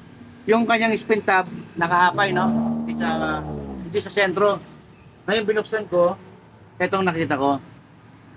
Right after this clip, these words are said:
Ayan, no? Basag yung coupling na plastic sa loob. Papalitan natin to. Ang pagtanggal, gagamit lang tayo ng pang... kahit ano, basta, basta magpapasok lang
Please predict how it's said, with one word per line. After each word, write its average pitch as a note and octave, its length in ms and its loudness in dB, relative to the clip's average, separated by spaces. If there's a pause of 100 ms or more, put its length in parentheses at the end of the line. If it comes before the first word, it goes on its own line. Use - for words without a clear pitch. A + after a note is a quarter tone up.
(640)
Ayan, A2+ 240 -2
no? - 0 - (560)
Basag E3+ 240 2
yung E3 400 2 (240)
coupling E3+ 480 2
na D3+ 80 -2
plastic D3 320 0
sa B2+ 160 0
loob. B2+ 240 4 (240)
Papalitan C#3 480 0
natin B2 240 -2
to. A#2+ 160 -2 (1200)
Ang D3+ 160 -2
pagtanggal, E3 560 2 (400)
gagamit F3 320 2
lang E3+ 160 0
tayo F3+ 240 2
ng E3+ 240 2 (1600)
pang... D#3+ 180 2 (720)
kahit E3+ 240 2
ano, F#3+ 160 4
basta, F#3+ 160 0
basta E3+ 400 -4
magpapasok E3 560 2
lang E3 80 2